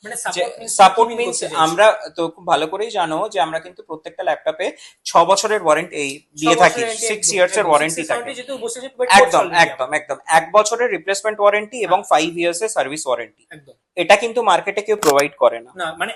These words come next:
Speaker 1: আপাতত মানে আমি যেটা দেখেছি others কোম্পানিদের সাথে কম্পিটিট করে আমরা যে ছ বছর ওয়ারেন্টি দিচ্ছি, others কেউ প্রোভাইডই করছে না।
Speaker 2: করে না।
Speaker 1: কেউ এক বছর,
Speaker 2: Even
Speaker 1: কেউ ছ মাস।
Speaker 2: হ্যাঁ, এবং সেটাও সার্ভিস ওয়ারেন্টি।
Speaker 1: একদম।
Speaker 2: সেটাও কিন্তু রিপ্লেসমেন্ট ওয়ারেন্টি নয়।
Speaker 1: হ্যাঁ।
Speaker 2: কিছুদিন আগেই তুমি, আহ, দেখবে আমার পেজে একটা ভিডিও ছিল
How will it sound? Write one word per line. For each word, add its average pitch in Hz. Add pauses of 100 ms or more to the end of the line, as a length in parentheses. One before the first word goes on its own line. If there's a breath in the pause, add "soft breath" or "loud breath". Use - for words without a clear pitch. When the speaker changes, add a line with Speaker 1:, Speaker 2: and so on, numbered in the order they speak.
Speaker 1:
আপাতত 220
মানে 269 (260 loud breath)
আমি 196
যেটা 254
দেখেছি 254
others 214
কোম্পানিদের 226
সাথে 247
কম্পিটিট 226
করে 254
আমরা 196
যে 247
ছ 247
বছর 214
ওয়ারেন্টি 226
দিচ্ছি, 220 (300)
others 202
কেউ 269
প্রোভাইডই 247
করছে -
না। -
Speaker 2:
করে 143
না। -
Speaker 1:
কেউ 269
এক 233
বছর, 220
Speaker 2:
Even 233
Speaker 1:
কেউ 247
ছ 247
মাস। 220
Speaker 2:
হ্যাঁ, 208
এবং 185
সেটাও 220
সার্ভিস 214
ওয়ারেন্টি। 127 (120)
Speaker 1:
একদম। 170
Speaker 2:
সেটাও 208
কিন্তু 226
রিপ্লেসমেন্ট 202
ওয়ারেন্টি 143
নয়। 120
Speaker 1:
হ্যাঁ। 156
Speaker 2:
কিছুদিন 214
আগেই 196
তুমি, 208
আহ, 156
দেখবে 156
আমার 160
পেজে 156
একটা 151
ভিডিও 135
ছিল 131